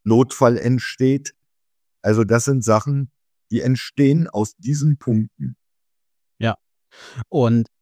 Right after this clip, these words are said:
Speaker 2: ich meine, wir haben ja auch schon mehrere Folgen und, oder in mehreren Folgen schon das Thema der Arbeitgeberattraktivität sozusagen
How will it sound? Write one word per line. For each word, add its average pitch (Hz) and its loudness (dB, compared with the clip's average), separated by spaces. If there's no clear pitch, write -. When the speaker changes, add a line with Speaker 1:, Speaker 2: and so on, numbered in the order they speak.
Speaker 2:
ich - -8
meine, 139 0
wir 123 0
haben 131 2
ja 139 0
auch 135 -2
schon 120 -4
mehrere 123 -2
Folgen 123 -2
und, 107 -2
oder - -4
in 147 2
mehreren 123 0
Folgen 120 -2
schon 110 -2
das 107 -2
Thema 117 -2
der 101 -2
Arbeitgeberattraktivität 123 -2
sozusagen 117 0